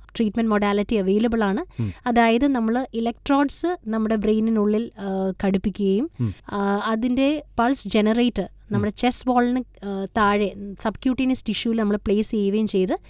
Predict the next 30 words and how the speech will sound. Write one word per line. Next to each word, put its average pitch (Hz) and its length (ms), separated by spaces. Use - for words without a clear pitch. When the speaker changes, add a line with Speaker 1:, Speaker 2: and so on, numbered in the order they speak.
Speaker 2:
ഉം. 107 120
Speaker 1:
വെളിയിലുള്ള 294 340
ഒരു 233 180
കമ്പ്യൂട്ടർ 285 460
വഴി 202 240
നമ്മൾ 208 240
അതിനെ 202 240
നിയന്ത്രിക്കുകയും 196 640
ചെയ്യുന്നതാണ് 196 580
ഡീപ് 202 260
ബ്രെയിൻ 220 240
സ്റ്റിമുലേഷൻ 190 560
എന്ന് 214 140
പറയുന്നത്. 185 460
അതിന് 233 380
ലക്ഷങ്ങളാണ് 233 560
അതിന്റെ 214 260
ട്രീറ്റ്മെന്റ് 233 380
ചെലവുകൾ. 214 540
Speaker 2:
ഉം. 113 220
Speaker 1:
അതും 240 300
ഈ 226 160
പറഞ്ഞ 208 220
പോലെ 220 280
ഒട്ട്-, 214 320
വളരെ 214 320
ഒരുപാട് 226 420
സ്ഥലങ്ങളിൽ 226 500
അത് 208 120
ചെയ്യുന്നുണ്ട്. 214 680